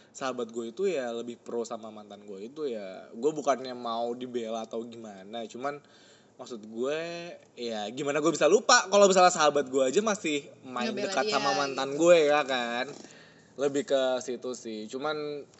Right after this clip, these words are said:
Speaker 1: poin gue yang pengen gue sampaikan untuk survive, lo harus bener-bener menjauh dan menarik diri dari mantan lo. Karena kalau misalnya lo nggak ngelakuin itu,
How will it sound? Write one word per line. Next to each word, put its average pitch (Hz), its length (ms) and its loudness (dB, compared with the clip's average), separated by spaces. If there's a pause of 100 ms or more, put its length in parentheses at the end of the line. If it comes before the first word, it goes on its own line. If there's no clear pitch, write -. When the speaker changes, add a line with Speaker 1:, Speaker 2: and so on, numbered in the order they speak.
(180)
Speaker 1:
poin 123 240 -6
gue 127 160 -4
yang 120 160 -4
pengen 117 160 -10
gue 113 80 -6
sampaikan 135 800 -8 (240)
untuk 117 240 -14
survive, 117 400 -6 (320)
lo 131 160 -4
harus 127 240 -10
bener-bener 113 480 -12
menjauh 110 320 -10
dan 110 160 -10
menarik 110 320 -14
diri 113 400 -8 (460)
dari 117 180 -6
mantan 110 320 -10
lo. 151 240 2
Karena 160 240 -2
kalau 156 240 2
misalnya 139 260 -2
lo 131 140 -2
nggak 131 240 -2
ngelakuin 123 320 -6
itu, 214 320 -2